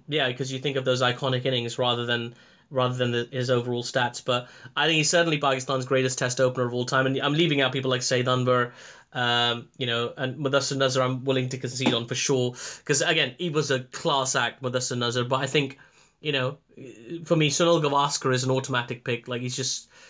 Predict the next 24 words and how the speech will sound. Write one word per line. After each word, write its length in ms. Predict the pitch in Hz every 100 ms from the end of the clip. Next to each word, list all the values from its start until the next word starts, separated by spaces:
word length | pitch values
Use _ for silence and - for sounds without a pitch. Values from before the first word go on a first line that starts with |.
| -
superb, 680 | - 180 151 147 131 127 - - _ -
um, 500 | 131 120 120 123 123 127
you 100 | 127
know, 120 | 123
a 120 | 139
great 240 | 127 147 135
gentleman, 640 | 139 131 131 127 123 123 _ -
uh, 220 | 123 117
a 60 | 131
great 300 | 135 131 131
player, 420 | 135 123 120 120
incredible 500 | 143 127 151 135 127
record. 460 | 127 131 131 120 117 - - - - -
He's 200 | 135 -
got 160 | 139
it 80 | 131
all, 220 | 135 123
really. 380 | 120 120 120 123
So 420 | - 127 123 120
Gavaskar 460 | 123 131 139 139 139
is 140 | 127
an 80 | 131
o-, 80 | 127
o-, 320 | 131 117